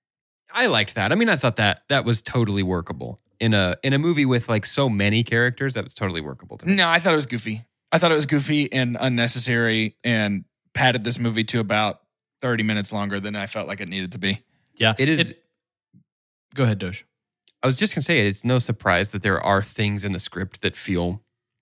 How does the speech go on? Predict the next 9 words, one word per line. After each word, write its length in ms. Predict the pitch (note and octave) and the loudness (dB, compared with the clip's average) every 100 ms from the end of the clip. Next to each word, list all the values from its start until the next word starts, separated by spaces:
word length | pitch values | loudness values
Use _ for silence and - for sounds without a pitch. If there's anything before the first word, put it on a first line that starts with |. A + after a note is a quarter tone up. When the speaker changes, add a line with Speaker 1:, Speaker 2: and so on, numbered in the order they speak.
| _ _ | _ _
Speaker 1:
strange 520 | - - G2+ G2 G#2 - | -4 0 2 2 0 -6
or 140 | F#2+ | -10
tacked 300 | G2 G2+ G2 | 0 0 0
on. 240 | F#2+ G2+ B2+ _ _ _ _ _ - | -4 -4 -4 _ _ _ _ _ -4
Reportedly, 840 | A#2+ A2+ - F#3 C#3+ G2+ F2+ F#2+ A2 - | 0 2 2 4 4 2 -2 -4 -8 -2
this 260 | B2 - | -2 2
movie 220 | B2 A#2 G#2 | 2 4 4
was, 460 | G2+ F#2 F#2+ - - _ _ - | 2 -2 -4 -8 -10 _ _ -4
uh, 380 | F2+ D#2 A1+ | -2 0 -4